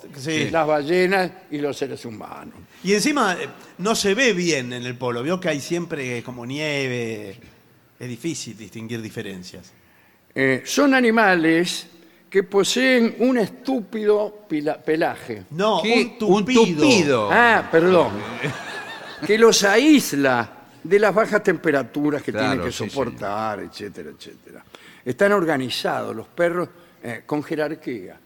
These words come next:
Speaker 3: Sí,
Speaker 1: ¿Sí?
Speaker 3: señor.
Speaker 2: Eh, hay un perro, ponele, que es el, el chancho.
Speaker 1: Sí, <laughs> sí. Que es jefe de todos
Speaker 2: Ese,
Speaker 1: los demás
Speaker 2: eh,
Speaker 1: perros.
Speaker 2: sea el, el jefe, el inspector, el que lo vigila, el que va y le ortiva al esquimal.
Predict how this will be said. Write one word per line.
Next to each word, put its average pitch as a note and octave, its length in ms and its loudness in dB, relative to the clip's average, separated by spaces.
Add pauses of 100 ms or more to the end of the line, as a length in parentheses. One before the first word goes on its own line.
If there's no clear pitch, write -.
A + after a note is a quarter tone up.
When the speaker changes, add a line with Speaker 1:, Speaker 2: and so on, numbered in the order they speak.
(260)
Speaker 3:
Sí, - 200 -10
Speaker 1:
¿Sí? F#3 140 0
Speaker 3:
señor. G#2 280 -6
Speaker 2:
Eh, C#3 340 0
hay E3 140 0
un D#3 80 -4
perro, F3+ 340 -2
ponele, E3+ 440 -4 (260)
que C#3 120 -6
es C3 160 -6
el, B2 180 -6 (160)
el C3+ 160 -8
chancho. F#2 480 -14 (340)
Speaker 1:
Sí, D3 320 -2 (260)
<laughs> E3+ 240 -8
sí. C#3 280 -8 (840)
Que F#3+ 120 0
es F#3 60 -4
jefe A#3 260 2
de F3+ 80 2
todos G3+ 160 0
Speaker 2:
Ese, F3+ 80 2
Speaker 1:
los E3+ 100 4
demás E3+ 220 0
Speaker 2:
eh, D3 60 2
Speaker 1:
perros. D3 240 0
Speaker 2:
sea F3 140 4
el, F3+ 80 2
el C3+ 320 -2
jefe, E3+ 400 -2
el D3+ 80 -6
inspector, C3+ 800 -4
el G#2+ 100 -10
que A2 200 -16
lo G2 160 -10
vigila, C3 600 -4 (300)
el C3 140 -6
que D#3 100 -4
va F3+ 160 0
y F#3+ 60 -2
le F3 100 -4
ortiva E3 520 -2
al D3 80 -6
esquimal. C3+ 600 -8